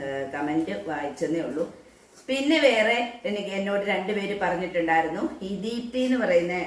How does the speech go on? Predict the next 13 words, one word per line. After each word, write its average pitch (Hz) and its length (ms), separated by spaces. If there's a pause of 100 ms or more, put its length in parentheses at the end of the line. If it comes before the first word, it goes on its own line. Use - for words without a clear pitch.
(160)
ഒരാളെ 156 480
നമ്മുടെ 165 200
സബ്സ്ക്രൈബർ 156 580
പറഞ്ഞിട്ടുണ്ട്, 139 760 (340)
എന്നാ, 147 580 (320)
എന്തുവാ, 165 480 (380)
"പപ്പടം 254 600
കാച്ചിയിട്ട് 165 640
പ്ലാസ്റ്റിക് 175 540
പാത്രത്തിൽ 156 680
ഇടല്ലേ" 156 520 (160)
എന്ന് 156 200
പറഞ്ഞിട്ടുണ്ട്. 143 800